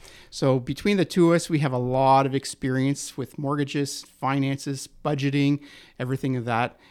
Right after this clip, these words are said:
And we can, uh, do a really good job of, you know, helping you navigate through, uh,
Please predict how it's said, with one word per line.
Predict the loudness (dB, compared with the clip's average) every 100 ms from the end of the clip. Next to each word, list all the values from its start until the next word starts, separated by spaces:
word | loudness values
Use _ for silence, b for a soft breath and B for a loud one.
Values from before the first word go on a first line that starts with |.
| b
And | -6 -6 -4
we | -6
can, | -4 -4 -2 -4
uh, | -4 -6 -6 -10 -18 -20
do | -8 -4
a | -2
really | 0 -2 -2
good | -4
job | -6 -4 -4 -4 -6
of, | -10 -12 _ -20 -8
you | -4
know, | -4
helping | -6 -8 -4 -2
you | -2 -4 -8 b _ -20 -16
navigate | -6 -2 -2 -2 -4 -6 -6
through, | -8 -6 -4 -4 -6
uh, | -6 -8